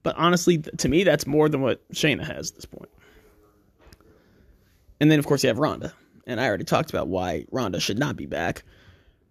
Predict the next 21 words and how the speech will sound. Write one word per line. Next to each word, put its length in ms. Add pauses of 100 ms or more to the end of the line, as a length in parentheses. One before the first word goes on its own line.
(120)
Um, 520 (440)
but 140
if 60
she 100
does 180
come 180
back, 340 (120)
she'll 280
be 100
the 80
one 160
to 80
beat 180
her. 160 (420)
That's 220
just 180
how 60 (120)
it 140
is. 160 (1400)
But 120
yeah, 200